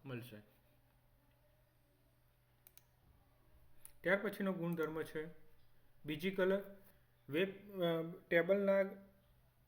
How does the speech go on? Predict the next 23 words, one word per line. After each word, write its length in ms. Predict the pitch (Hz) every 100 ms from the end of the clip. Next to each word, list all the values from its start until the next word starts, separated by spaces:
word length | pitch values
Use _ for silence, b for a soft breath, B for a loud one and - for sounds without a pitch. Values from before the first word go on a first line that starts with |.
| _ _ _ - -
બેકગ્રાઉન્ડમાં 640 | 165 185 185 190 190 190
તમારે 260 | 190 170 175
કલર 300 | 175 143 165
ઉમેરવો 400 | 175 175 190 175
હોય 180 | 151 151
તો 120 | 156
બીજી 280 | 147 151 180
કલરનો 340 | 160 160 160
ઉપયોગ 280 | 147 165 165
કરી 200 | 160 175
શકો 280 | 185 175 170
છો. 120 | 175
કલરની 420 | 156 139 156 165
વેલ્યુ 300 | 151 139 170
તરીકે 340 | 175 156 160
તમે 220 | 151 156 151
કલરનું 400 | 143 143 156 156
નામ 200 | 160 170
અથવા 220 | - 147
તો 60 |
કલર 280 | 147 135 139
કોડનો 500 | 151 147 151 170 156
ઉપયોગ 340 | 143 151 156